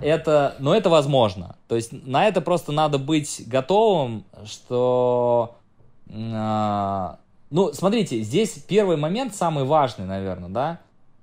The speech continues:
А, партнёрство строится из, э, пози-, из главной, самой главной позиции.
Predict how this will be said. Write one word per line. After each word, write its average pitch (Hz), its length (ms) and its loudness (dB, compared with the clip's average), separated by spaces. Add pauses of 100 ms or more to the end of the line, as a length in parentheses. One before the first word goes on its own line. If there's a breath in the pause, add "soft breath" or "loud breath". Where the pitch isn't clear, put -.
А, 110 920 0 (380)
партнёрство 190 500 -2
строится 170 720 0
из, 131 300 -4
э, 117 360 0
пози-, 127 720 2
из 127 180 -4
главной, 165 360 4
самой 151 340 0
главной 139 280 2
позиции. 110 680 -4